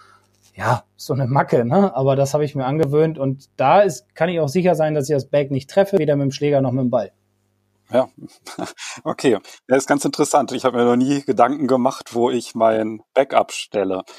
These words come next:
Speaker 2: Ist natürlich dann blöd, wenn der Ball direkt vorm Wasser liegt, ne? Weil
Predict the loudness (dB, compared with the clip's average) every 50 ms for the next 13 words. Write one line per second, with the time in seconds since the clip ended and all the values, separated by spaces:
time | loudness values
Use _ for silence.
0 | -20 -12 -10 -6 -4 -2 -2 0 0 0 0 0 0 -2 -2 -4 -4 -2 0 2
1 | 2 2 2 0 0 2 2 2 2 0 -2 0 2 2 4 4 4 4 4 2
2 | 0 0 0 2 0 -2 -2 -4 -4 0 0 0 2 2 0 0 2 0 0 0
3 | 0 -2 -6 -8 -8 -10 -10 -6 -6 -6 -4 -2 -2 0 0 0 -2 -4